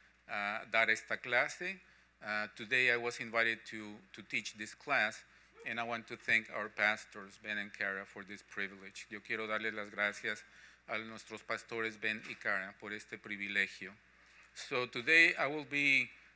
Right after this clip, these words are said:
translating for myself from, uh, Spanglish to Spanish. Así que hoy voy a estarme traduciendo a mí mismo del Spanglish al, al español.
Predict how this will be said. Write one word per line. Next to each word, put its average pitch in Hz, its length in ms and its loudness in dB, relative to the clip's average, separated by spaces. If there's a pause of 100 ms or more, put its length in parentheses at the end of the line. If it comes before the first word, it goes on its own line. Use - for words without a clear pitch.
translating 135 640 2
for 117 240 -4
myself 123 760 2 (380)
from, 117 720 0
uh, 113 420 6
Spanglish 131 800 4
to 117 100 -12
Spanish. 92 600 -6 (1000)
Así - 240 4
que 156 160 10
hoy 147 240 12 (280)
voy 135 180 4
a 135 40 10
estarme 139 380 4
traduciendo 131 640 0
a 131 40 0
mí 131 140 0
mismo 131 460 -2
del 113 240 4
Spanglish 156 720 2
al, 113 280 2
al 113 140 0
español. 107 640 2